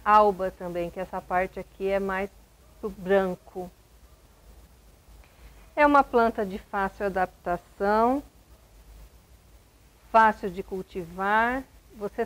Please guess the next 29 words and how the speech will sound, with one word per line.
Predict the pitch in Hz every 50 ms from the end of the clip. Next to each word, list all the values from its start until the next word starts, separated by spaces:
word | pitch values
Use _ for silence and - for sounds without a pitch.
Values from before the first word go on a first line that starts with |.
| - -
sabendo | 247 226 208 185 208 214 208 202 214
controlar | 196 - 220 208 202 - - 208 196 196 190 190
um | 190
pouco | 185 - - 196 185 - 208
a | 196
rega | 196 185 - - 196 190 190 185 185 196 190
dela, | 175 170 185 185 180 180 185 196 220 240 - - - - - _ _
é | - 220
muito | 220 214 214 214 214 - 262 247
fácil. | - - - 214 190 185 185 - - - - 185 180 - - - - - _ _
É | - 208 220
igual | 220 202 208 196 196 208
às | 214 202
outras | 226 226 226 - 247 240 -
Cattleyas. | - 294 302 320 - 320 262 214 185 175 170 170 175 180 - - - - - - - - - - - - - - - - - - - - - -
Existem | - 214 208 190 - 240 226 - - -
duas | 185 196 233 269 254 233
variedades, | 214 220 214 190 196 196 196 175 165 180 180 185 196 220 240 240 - - -
tem | 220 208 202 202
uma | 202 202 202
que | - 208
dá | 185 190 190
mais | 190 190 190 190 190 - - -
flores | - 196 190 190 190 202 214 240 254 254 254 226 202
e | 202
uma | 208 208 202
que | - 214
dá | 185 196 190
menos | 190 190 196 208 226 233 247 247